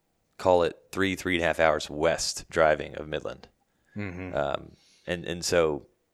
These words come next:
Speaker 1: that's,
Speaker 2: That's, that's
Speaker 1: it's
Speaker 2: good
Speaker 1: not
Speaker 2: old
Speaker 1: really accessible by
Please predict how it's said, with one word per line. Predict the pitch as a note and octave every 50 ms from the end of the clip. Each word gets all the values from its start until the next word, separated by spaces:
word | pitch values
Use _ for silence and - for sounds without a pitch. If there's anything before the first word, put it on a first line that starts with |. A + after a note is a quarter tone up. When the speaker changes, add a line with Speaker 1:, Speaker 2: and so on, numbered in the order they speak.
| _ _ _ _ - -
Speaker 1:
that's, | - F2+ F2 - - -
Speaker 2:
That's, |
that's | - - F#2 F2+
Speaker 1:
it's | F2+ -
Speaker 2:
good | G2
Speaker 1:
not | B2+ A#2+ G#2
Speaker 2:
old | - F2+
Speaker 1:
really | F#2+ G2+ G2 F#2+ F2 E2
accessible | D2 - - - - F#2 F2 - - E2 C#2+ C#2+ C2+ C2+
by | C#2 C2+ C#2 D2 C#2+ C#2+ D2 D2